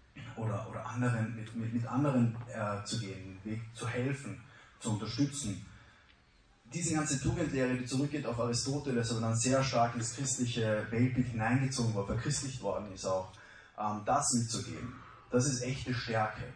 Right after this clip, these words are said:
Das ist echte, ähm, das, das, das ist das, wovon, wovon Kinder in Zukunft profitieren werden auch. Das Wissen um die eigene Religion und um die eigene Geschichte als, als zentraler Punkt. Rod Dreher ist dann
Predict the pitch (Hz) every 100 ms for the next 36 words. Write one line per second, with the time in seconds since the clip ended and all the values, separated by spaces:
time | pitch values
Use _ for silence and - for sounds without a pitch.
0 | - 113 117 117 - 131 135 - 135 120
1 | 120 - - - 110 110 110 123 - 120
2 | - - - 123 143 139 - 123 123 117
3 | 113 113 110 104 107 107 - 110 - -
4 | 143 127 117 113 123 - - - - 113
5 | - 123 113 - - - - - - -
6 | - - - - - - - - _ _
7 | _ _ _ - 113 - 120 175 - 160
8 | 139 123 113 113 127 127 120 110 107 110
9 | 120 139 127 120 110 95 104 113 107 104
10 | - 120 - 110 - - - - - 95
11 | - - 98 - 98 - 95 95 - -
12 | 87 - - - - - - - - _
13 | - - - 110 113 113 117 131 123 123
14 | 113 107